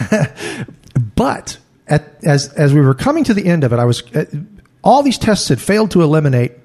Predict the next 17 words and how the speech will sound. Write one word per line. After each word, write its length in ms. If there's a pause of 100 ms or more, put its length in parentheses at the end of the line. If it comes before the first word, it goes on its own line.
(680)
whether 300
I 80
had 260
blockages 540
in 80
a 40
certain 260
part, 260 (160)
a 100
certain 220
artery. 360 (640)
And 280
I 80
was 140
asking 380
everybody 340
to 100